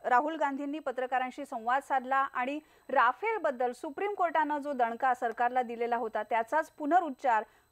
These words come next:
केलेला आहे राहुल गांधींनी. याबद्दल बोलूया प्रतिनिधी आमचे प्रशांत लीला रामदास यांच्याशी.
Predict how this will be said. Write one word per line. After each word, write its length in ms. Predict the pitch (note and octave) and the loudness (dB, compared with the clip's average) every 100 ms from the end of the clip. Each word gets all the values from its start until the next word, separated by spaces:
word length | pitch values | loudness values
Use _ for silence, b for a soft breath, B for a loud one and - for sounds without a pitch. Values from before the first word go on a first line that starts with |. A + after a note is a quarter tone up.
| _ | _
केलेला 300 | C#4+ B3 A#3+ | -2 2 6
आहे 240 | A3 A3 C4+ | 4 4 4
राहुल 280 | A#3 A3 A3+ | 4 2 0
गांधींनी. 440 | G#3+ G#3+ G#3 G#3 | -2 -4 -8 -2
याबद्दल 340 | A#3+ D#4 F#4+ | 0 2 2
बोलूया 320 | F#4+ F#4 G4 A#4+ | 0 0 2 2
प्रतिनिधी 480 | F#4+ D#4+ D#4+ E4 | 2 -2 -2 -2
आमचे 340 | F4 D#4+ C#4+ F4 | 0 0 -2 -4
प्रशांत 380 | - C4 D4 D4+ | -4 -4 -2 -4
लीला 280 | D4 C4+ C4+ | -4 0 2
रामदास 420 | A#3 A3+ C4 C#4 | 2 2 0 0
यांच्याशी. 380 | C4 C4+ C4+ | -4 -4 -6